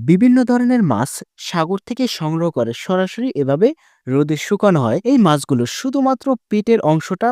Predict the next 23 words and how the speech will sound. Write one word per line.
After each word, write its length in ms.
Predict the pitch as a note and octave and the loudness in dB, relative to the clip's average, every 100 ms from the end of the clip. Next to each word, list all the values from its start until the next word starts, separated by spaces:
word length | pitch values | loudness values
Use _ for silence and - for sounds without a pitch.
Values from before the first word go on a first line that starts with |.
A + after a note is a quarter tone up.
| - - | -4 -4
ফেলে 220 | D#3+ D3 | 2 4
দেওয়া 180 | C#3+ B2 A2 | 6 4 2
হয় 140 | D#3 B3 _ _ D3 | -2 -2 _ _ -10
যেন 240 | D3 E3+ F#3+ | -2 -2 0
পেটের 260 | G3 G3 A3+ D3 | -2 0 0 2
ময়লাগুলো 520 | C3+ D3+ E3+ F3 G3+ A#3 D3+ | 2 4 2 2 4 4 4
মানুষের 380 | C3+ C#3 - C#3+ C#3 | 0 -2 -4 -6 -4
যেন 120 | C3+ A#2 B2+ | -4 -2 -2
না 80 | D3+ | -2
খেতে 220 | - C#3 A#2+ | -2 -2 -2
হয়। 120 | G#2+ - _ _ _ | -4 -6 _ _ _
তারপর 260 | G3 G3 A#3+ - | -6 -2 -4 -2
সরাসরি 380 | D#3 D#3 - A3+ D3+ | -2 0 -2 0 2
এভাবে 260 | D#3+ E3+ F3 F3 | 4 2 2 4
যে 100 | E3+ E3 - _ - | 4 2 -6 _ -10
প্রত্যেকটা 420 | A3 B3+ - A#3 D#3 | -8 -10 -4 -2 0
গাছের 280 | C#3 G3 F#3+ - | 0 -2 -4 -4
সাথে 240 | D3+ D#3+ G3 - E3 | -2 -2 -4 -4 -4
এক 60 | G3+ | -4
একটা 200 | - A3 G#3 | -2 -4 0
করে 160 | D#3 C3+ C3 | 2 2 2
লোহার 320 | D3+ E3 G3 - | 2 2 0 0
সাথে 200 | G#3 G#3+ | -4 -2